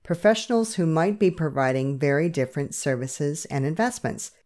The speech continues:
I even had people who were under the impression that it's their tax preparer who's providing investment advice, when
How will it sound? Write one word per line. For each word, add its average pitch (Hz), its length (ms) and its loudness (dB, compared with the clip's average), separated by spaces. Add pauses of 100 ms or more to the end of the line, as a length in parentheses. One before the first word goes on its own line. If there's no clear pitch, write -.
(220)
I 240 160 6
even 330 240 0
had 214 240 0
people 180 320 4
who 175 180 2
were 160 260 2
under 175 160 2
the 170 100 4
impression 165 500 2
that 143 260 4
it's 151 220 -2
their 143 180 2
tax - 460 -4
preparer 131 640 0
who's 147 200 -2
providing 135 520 0
investment 131 500 -2
advice, 117 460 -4
when 147 240 0